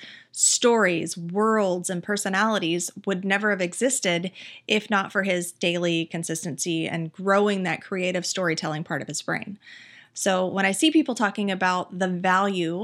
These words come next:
of doing a little bit at a time, you know, the things that we all know and have heard a million times in one form or another,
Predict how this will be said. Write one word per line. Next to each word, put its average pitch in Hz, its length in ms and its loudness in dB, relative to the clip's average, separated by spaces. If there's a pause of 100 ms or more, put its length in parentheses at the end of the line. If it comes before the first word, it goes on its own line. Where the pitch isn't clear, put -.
of 175 180 -4
doing 185 380 0
a - 80 -6
little 240 260 2
bit 226 140 0
at 196 100 0
a 190 80 2
time, 185 560 -2 (360)
you 196 100 2
know, 185 120 2
the 190 120 -2
things 233 260 2
that 226 80 -10
we 196 140 0
all 202 180 4
know 185 160 2
and 185 80 2
have 196 120 -2
heard 185 280 4
a 185 80 -2
million 208 400 2
times 190 640 0
in 180 220 -2
one 180 180 0
form 170 240 -2
or 160 60 2
another, 160 480 0